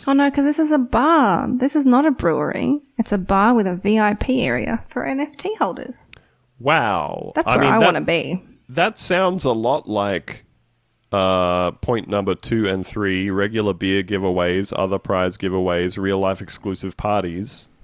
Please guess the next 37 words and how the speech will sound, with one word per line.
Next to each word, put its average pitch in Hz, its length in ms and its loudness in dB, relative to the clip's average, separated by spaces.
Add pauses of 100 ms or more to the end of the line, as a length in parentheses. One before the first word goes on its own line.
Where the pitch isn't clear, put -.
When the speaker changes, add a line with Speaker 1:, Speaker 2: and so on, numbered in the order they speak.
(840)
Speaker 2:
That 127 160 -2
sounds 165 280 0
like 101 220 0
V 107 180 -2
I 95 120 0
P 104 160 -4
perks 98 320 -4
and 92 80 -12
benefits 92 360 -8
to 95 80 -8
me, 98 340 -4 (100)
but 117 100 0
what 147 200 2
would 127 100 4
I 104 120 0
know? - 200 -12 (640)
Speaker 1:
Yeah. 170 380 -10 (920)
Speaker 2:
Uh, 208 420 2
but 247 140 4
hey, 196 560 -2
you're 349 180 -4
probably 370 260 2
asking 135 320 0
yourself, 87 600 -4 (720)
"Enough 247 260 0
about 220 280 0
the 175 100 0
real-life 165 680 0
utility. 92 680 -2
I 165 100 -2
wanna 185 240 2
know 156 140 4
about 139 240 0
the 127 180 -6
important 127 720 0
things 87 360 -6
like 92 280 -4